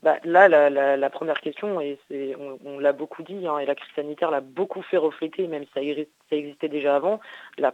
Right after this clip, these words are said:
le premier gros questionnement, et c'est, euh, la précarité étudiante. On, on s'est retrouvé dans une situation, euh, de crise sanitaire où elle a fait que être mise en lumière, donc par les médias, et cetera, alors qu'elle existait déjà. Et en fait, là, on a, enfin, on a beaucoup d'étudiants qui s'inquiètent, bah, déjà pour pouvoir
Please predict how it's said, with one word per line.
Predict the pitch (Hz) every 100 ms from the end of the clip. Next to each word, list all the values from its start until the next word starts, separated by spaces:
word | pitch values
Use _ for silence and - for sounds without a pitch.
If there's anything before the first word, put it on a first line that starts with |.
| -
le | 165
premier | - 180 185
gros | 160
questionnement, | 165 151 - 170 180 165
et | 135 139 - - _
c'est, | - 185
euh, | 156
la | 143
précarité | 139 165 170 160 160 170
étudiante. | 160 139 123 - -
On, | 135 131
on | 135
s'est | 156
retrouvé | - 180
dans | 180 151
une | 147
situation, | 147 - 156 147 175 156
euh, |
de | 135
crise | 175 -
sanitaire | 160 151 151 165
où | 143
elle | 131
a |
fait | 127 143
que | -
être | 156 151
mise | 147
en | 135
lumière, | 135 156 190 - _ - _ _
donc | 139 127
par | 147 139
les |
médias, | 143 143 143
et | 147 -
cetera, | 127 160 175
alors | 143
qu'elle | - 147 139 135
existait | 131 135 147
déjà. | 139 170 208 - - -
Et | 143
en | 135
fait, | 190 190
là, | - 147 165
on | 156 143
a, | 135
enfin, | 131 - -
on | 139
a |
beaucoup | 131 147 185
d'étudiants | 156 - 160
qui | 175 -
s'inquiètent, | 147 143 170
bah, | 147
déjà | 135 139 175
pour | - -
pouvoir | 147 151